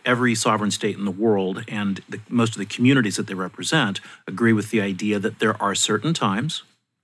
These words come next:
under certain conditions, having followed certain procedures,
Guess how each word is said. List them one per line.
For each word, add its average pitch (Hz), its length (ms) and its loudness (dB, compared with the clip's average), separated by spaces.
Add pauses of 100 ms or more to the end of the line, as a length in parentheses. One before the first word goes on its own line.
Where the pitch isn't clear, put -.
(180)
under 123 240 6
certain 135 320 2
conditions, 120 720 0 (500)
having 110 280 2
followed 107 380 2
certain 95 300 -2
procedures, 151 720 2